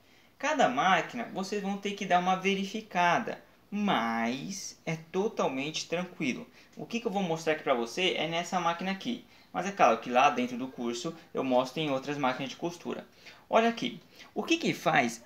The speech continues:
esta peça ir pra cima e pra baixo? O que que muda ela? O, quem faz isso? Quem está por trás de tudo isso? É isso que, isso que eu ensino no curso, que é importante vocês saberem. Olha lá, tá vendo? Tá indo pra cima e pra baixo. Quem faz isso?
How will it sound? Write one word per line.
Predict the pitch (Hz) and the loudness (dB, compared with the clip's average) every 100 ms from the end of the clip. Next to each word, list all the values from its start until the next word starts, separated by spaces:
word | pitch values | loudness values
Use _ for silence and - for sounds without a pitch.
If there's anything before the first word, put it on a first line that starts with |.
| 156 | 0
esta | 185 180 139 | 2 2 0
peça | - 143 117 - - - _ _ - | 4 4 4 -2 -10 -16 _ _ -4
ir | 190 | -2
pra | 196 160 | 0 0
cima | - 202 208 208 - | 0 -2 0 0 -2
e | 170 | -4
pra | - 156 | -2 6
baixo? | 120 - - - - - - | 8 8 4 -8 -12 -20 -12
O | 180 | -6
que | 254 | -4
que | 254 | 2
muda | 233 170 131 120 | 6 6 6 6
ela? | 110 113 - | 6 4 0
O, | 165 - - | -8 -8 -4
quem | 285 | -2
faz | 302 202 160 120 | -2 -4 -6 -2
isso? | 117 107 - - - - - - | -2 -4 -8 -14 -14 -20 -20 -8
Quem | 233 | -2
está | 240 202 | 0 0
por | 180 160 - | 0 -2 4
trás | 127 123 | 4 4
de | |
tudo | - 131 | 0 -2
isso? | 117 - 135 | -2 0 -2
É | |
isso | 151 | -2
que, | 220 196 - - - | -6 -6 -10 -16 -12
isso | 165 | -8
que | - | -4
eu | |
ensino | 208 196 170 | -2 0 0
no | 151 | 0
curso, | 143 - 117 - - - - | -2 0 0 -2 -12 -20 -8
que | 143 | -6
é | |
importante | 123 139 139 123 | -2 -2 0 0
vocês | 127 127 123 | -2 -2 0
saberem. | 139 117 - - - - - - | 2 2 0 -4 -12 -20 -20 0
Olha | 175 175 | 6 10
lá, | 135 117 | 10 8
tá | 151 | 6
vendo? | 160 135 | 6 4
Tá | - 139 | 6 4
indo | 139 | 4
pra | 131 147 113 - - | 6 8 8 2 -16
cima | - 165 190 | -6 2 2
e | 196 | 4
pra | 220 160 | 4 8
baixo. | 127 - - | 8 8 0
Quem | 254 277 | 0 2
faz | 190 131 113 | 4 4 2
isso? | 113 - - | -4 -6 -10